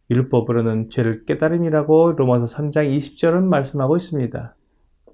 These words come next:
아무도 자기 스스로의 힘으로 죄에서 벗어날 수가 없다는 말씀입니다. 아무리 율법을 지켜서 의롭게 되려고 해도 율법의 행위로는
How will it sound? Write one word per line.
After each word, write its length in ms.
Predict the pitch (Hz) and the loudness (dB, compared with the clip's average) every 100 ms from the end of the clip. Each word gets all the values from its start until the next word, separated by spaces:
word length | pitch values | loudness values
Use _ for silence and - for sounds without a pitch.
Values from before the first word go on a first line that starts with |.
| _ - - _ _ - | _ -20 -20 _ _ -4
아무도 320 | 113 117 117 | 0 2 0
자기 260 | 120 117 | 0 0
스스로의 520 | 117 170 160 170 160 156 | -2 -4 -4 2 2 2
힘으로 440 | 175 170 165 170 | 0 2 0 0
죄에서 400 | - 135 131 139 | 2 2 4 0
벗어날 420 | - 139 156 165 | -2 -2 0 -2
수가 260 | 156 - 156 | -6 -4 0
없다는 380 | 123 123 147 175 | 2 2 2 2
말씀입니다. 960 | 190 175 - 190 190 165 127 113 117 - _ _ _ _ _ _ _ | 0 -2 -4 -4 -2 0 -2 -4 -8 -12 _ _ _ _ _ _ _
아무리 420 | - 165 185 175 139 | 0 4 6 6 6
율법을 460 | 165 175 160 160 | 4 2 2 2
지켜서 760 | 156 - 165 156 139 139 190 - | 0 0 0 2 2 4 4 0
의롭게 460 | - 175 208 208 196 | 2 4 4 4 0
되려고 380 | 180 147 139 139 | 2 2 4 2
해도 520 | 165 190 170 110 - _ _ - | 2 4 4 2 -4 _ _ 0
율법의 420 | 190 226 202 175 | 2 4 2 2
행위로는 680 | 143 208 220 185 151 214 247 | 2 2 4 4 4 2 0